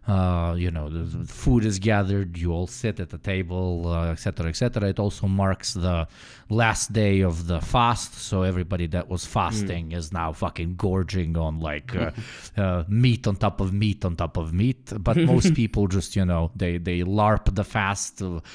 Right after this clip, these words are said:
Speaker 1: by only fasting on the, on the day before Christmas, where it's, like,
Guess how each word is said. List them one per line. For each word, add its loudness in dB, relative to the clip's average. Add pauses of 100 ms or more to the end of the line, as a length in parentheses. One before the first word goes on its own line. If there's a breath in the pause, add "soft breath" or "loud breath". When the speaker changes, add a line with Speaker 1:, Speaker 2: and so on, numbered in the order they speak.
(180 loud breath)
Speaker 1:
by 4
only 2
fasting -2
on 0
the, 0 (380)
on 0
the 0
day 0
before 0
Christmas, -2
where 0
it's, -6
like, -8